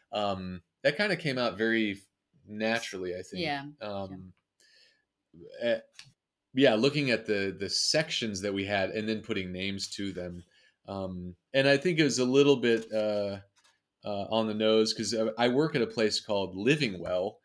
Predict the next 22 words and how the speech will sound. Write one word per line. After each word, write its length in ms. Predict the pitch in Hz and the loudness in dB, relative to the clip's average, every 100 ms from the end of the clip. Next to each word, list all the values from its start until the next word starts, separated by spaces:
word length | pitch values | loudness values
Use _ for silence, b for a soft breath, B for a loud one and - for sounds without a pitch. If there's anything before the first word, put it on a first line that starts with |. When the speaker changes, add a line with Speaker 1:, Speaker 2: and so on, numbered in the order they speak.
| b b b b - | b b b b 0
Speaker 1:
um, 680 | 113 110 101 101 98 95 92 - | 2 4 2 -4 -6 -10 -14 -6
here 200 | 120 127 | 0 0
in 80 | 117 | 0
Cambodia. 520 | 117 104 104 104 107 | -2 0 2 2 2
<laughs> 60 | 104 | 0
The 80 | 147 | -2
counseling 360 | 139 123 120 | -2 -4 -4
center 160 | - 110 | -4 -4
is 60 | - | 0
called 160 | 101 | 0
Living 300 | 104 117 113 | 2 2 0
Well. 300 | 95 90 92 b b b | -2 -4 -6 b b b
So 440 | - 123 117 110 110 | -2 2 4 4 2
Serving 560 | - - 156 143 110 | -2 0 0 0 -2
Well 480 | 95 92 95 127 123 120 | -2 0 -2 -4 -10 -4
then 260 | 117 117 | -2 0
just 220 | 110 110 110 | 0 0 4
led 180 | 107 - | 2 2
to 80 | 95 | -6
the 60 | |
chapters 580 | 90 95 95 - 87 87 | -4 -2 -2 -4 -8 -8
of, 180 | 87 85 | -10 -12